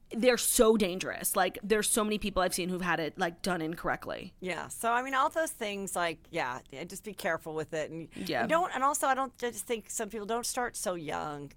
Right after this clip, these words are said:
Speaker 2: 'cause it's just,
Speaker 1: I
Speaker 2: you,
Speaker 1: agree.
Speaker 2: you can look, and you could be twenty-six and you can look like a forty-two-year-old mom with work done. Like,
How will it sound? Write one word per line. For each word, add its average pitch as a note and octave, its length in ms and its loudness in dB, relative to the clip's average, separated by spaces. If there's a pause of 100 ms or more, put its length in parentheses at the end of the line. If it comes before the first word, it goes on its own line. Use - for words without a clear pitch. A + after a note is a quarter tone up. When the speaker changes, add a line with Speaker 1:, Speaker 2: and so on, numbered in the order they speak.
Speaker 2:
'cause E3+ 180 -14
it's E3+ 200 -4
just, - 340 -6 (720)
Speaker 1:
I G3+ 80 2
Speaker 2:
you, G3+ 60 2
Speaker 1:
agree. G3 220 -4
Speaker 2:
you F3+ 60 -2
can B3+ 240 0
look, A#3+ 280 2
and G#3+ 120 -4
you G3+ 60 -12
could A#3 140 -8
be A3 100 -8
twenty-six G#3+ 600 -4
and F#3 100 -6
you E3+ 80 -8
can F#3 160 -8
look F3+ 200 -6
like F3 180 -2
a E3 40 -6
forty-two-year-old E3 680 -6
mom D3 220 -4
with C#3 180 -14
work C#3 220 -12
done. C3 360 -12
Like, D#3+ 200 -6